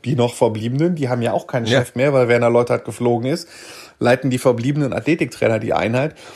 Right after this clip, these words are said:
Speaker 1: Dann hast du, wenn du bis dahin einen Nachfolger gefunden hast, äh, noch drei Tage Zeit, bevor du dann gegen Mainz null fünf zu Hause spielst, das wirklich wohl aller, aller, allerletzte Spiel,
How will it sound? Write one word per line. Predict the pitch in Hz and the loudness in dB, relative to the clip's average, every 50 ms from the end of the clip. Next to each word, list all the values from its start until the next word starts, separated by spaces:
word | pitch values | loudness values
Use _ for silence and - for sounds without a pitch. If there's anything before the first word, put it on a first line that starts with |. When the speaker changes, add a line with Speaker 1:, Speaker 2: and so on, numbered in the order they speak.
| - - _ | -20 -6 _
Speaker 1:
Dann | - 123 123 | 0 0 0
hast | 117 139 147 - - 190 | 0 -2 -4 -2 -2 -2
du, | 175 180 180 170 - | 0 2 2 2 2
wenn | 127 123 120 | 2 2 2
du | 113 107 | 0 -2
bis | 110 98 - | -2 -2 0
dahin | 120 117 117 117 - | 0 0 2 0 -2
einen | - 110 113 | -2 -2 -2
Nachfolger | 107 104 110 - 113 113 - - 110 | -2 -2 -2 0 -2 -2 0 -2 -6
gefunden | - 117 110 - 160 185 190 - 113 104 | -8 -8 -2 0 0 0 0 -4 -6 -6
hast, | 113 135 147 - - - - | -6 -6 -6 -8 -12 -8 -4
äh, | - 117 117 117 | -2 0 0 0
noch | 117 123 127 127 | 0 0 -2 -2
drei | - _ 123 117 - 120 123 147 175 - 214 | -4 _ -6 -6 -4 -2 -2 -2 -2 -2 -6
Tage | - - - 175 - - 170 165 | -10 -8 -6 -6 -4 -4 -4 -6
Zeit, | 165 - 170 160 151 139 143 147 - - _ | -2 0 2 2 4 2 0 -2 -4 -10 _
bevor | - 131 - - 147 160 | -8 -8 0 0 0 0
du | 156 151 | 2 0
dann | 143 143 143 143 139 | 0 0 -2 -2 -4
gegen | - 139 143 143 135 | -4 -4 -4 -2 -2
Mainz | 131 135 147 160 - - | 0 0 -2 -2 -4 -4
null | 151 143 139 | -4 -4 -2
fünf | - 147 151 147 - | -2 -4 -6 -6 -8
zu | - 135 | -6 -6
Hause | 120 113 110 107 120 | -4 -4 -4 -4 -6
spielst, | - - - 120 135 156 156 - - | -8 -6 -4 -2 -2 -2 -2 2 2
das | 139 131 123 | 2 2 2
wirklich | 127 143 165 165 160 151 - - 139 | 0 0 0 0 0 -4 -4 -6 -2
wohl | 135 147 151 - | 0 2 2 2
aller, | - - - 139 151 165 156 - | 0 -2 0 2 2 2 2 2
aller, | 143 151 160 156 147 - | 2 2 2 2 0 0
allerletzte | 135 143 151 147 143 143 151 156 - - 127 | 0 2 2 2 2 2 -2 -4 -4 -10 -12
Spiel, | - - - - 107 120 143 151 | -12 -12 -10 -4 -2 0 0 0